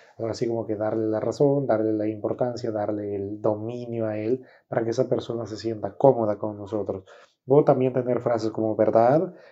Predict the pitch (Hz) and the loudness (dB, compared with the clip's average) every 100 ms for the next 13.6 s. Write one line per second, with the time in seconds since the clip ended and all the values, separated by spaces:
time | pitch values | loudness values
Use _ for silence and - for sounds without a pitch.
0 | _ 117 110 110 - 139 110 127 127 123 | _ 2 4 4 0 0 4 8 8 6
1 | 120 117 117 143 190 156 - - 127 170 | 4 6 6 4 0 -6 -8 -2 0 0
2 | 113 113 104 107 - 123 117 117 117 113 | -2 -4 -4 -6 -2 0 0 -2 0 2
3 | 113 110 110 113 117 127 - - _ 139 | 2 2 2 2 2 0 -6 -20 _ 0
4 | 147 - 123 107 98 104 - 135 139 135 | 2 2 -2 -4 -6 -6 -2 2 4 4
5 | 127 120 120 113 117 110 101 107 101 92 | 2 -4 -6 -2 -2 -2 -2 -2 -2 -4
6 | - _ - - 143 160 175 165 165 160 | -8 _ -20 0 4 6 8 6 6 2
7 | 160 143 117 - - 135 - - 117 147 | 2 0 -6 -8 -12 -12 -8 -4 0 2
8 | 160 139 123 127 131 127 131 127 113 120 | 4 4 4 4 2 2 2 4 2 2
9 | 113 - 107 101 98 110 143 147 131 113 | 0 0 -2 0 0 4 4 4 2 2
10 | 110 113 120 120 110 101 104 107 135 143 | 2 0 -2 -2 -2 -2 -2 2 4 4
11 | 139 143 - - - - 120 120 127 120 | 2 0 -4 -20 -10 -2 -2 2 2 2
12 | - 120 113 117 127 120 117 113 123 117 | 0 2 2 2 0 0 0 4 4 2
13 | 104 90 - 107 104 - | -6 -8 -6 -8 -8 -16